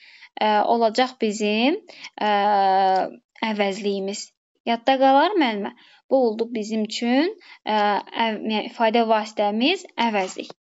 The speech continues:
Sizin əvəzliyi ifadə etdi təyini. Bu belə. Keçək indi. Baxın, bunlar hamısı sadə.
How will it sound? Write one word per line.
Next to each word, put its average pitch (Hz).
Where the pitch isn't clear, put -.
Sizin 226
əvəzliyi 208
ifadə 220
etdi 285
təyini. 202
Bu 392
belə. 294
Keçək 302
indi. 196
Baxın, 240
bunlar 254
hamısı 262
sadə. 233